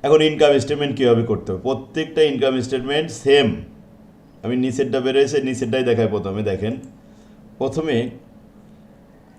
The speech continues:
এক লক্ষ ইউনিট উৎপাদন করে আউটসাইড মার্কেটে বিক্রি করেছি বিশ পার্সেন্ট। বিশ পার্সেন্ট মানে বিশ হাজার।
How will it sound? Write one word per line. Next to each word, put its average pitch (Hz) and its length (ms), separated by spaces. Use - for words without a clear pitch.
এক 151 260
লক্ষ 175 260
ইউনিট 151 320
উৎপাদন 131 480
করে 110 300
আউটসাইড 135 480
মার্কেটে 139 420
বিক্রি 135 320
করেছি 139 400
বিশ 120 320
পার্সেন্ট। 113 520
বিশ 117 200
পার্সেন্ট 131 380
মানে 160 160
বিশ 120 240
হাজার। 76 220